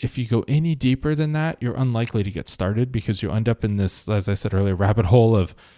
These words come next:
you know, trying to figure out who Charlie is. Well, Charlie isn't gonna be all seven of these, right? So don't worry about Charlie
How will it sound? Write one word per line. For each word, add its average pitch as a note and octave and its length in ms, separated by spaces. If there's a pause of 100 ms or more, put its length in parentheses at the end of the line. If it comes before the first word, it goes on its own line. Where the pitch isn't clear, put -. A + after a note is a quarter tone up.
(340)
you A2+ 80
know, G2 120
trying A#2 220
to B2 60
figure - 220
out - 40
who G#2+ 140
Charlie D#3 420
is. F#2+ 220
Well, B2 100
Charlie E3+ 380
isn't C3+ 200
gonna B2+ 160
be B2 140
all G#2 140
seven G2 340
of D#2 160
these, - 320 (800)
right? A2 240
So - 180
don't D3 260
worry C#3+ 280
about G#2+ 260
Charlie G2 500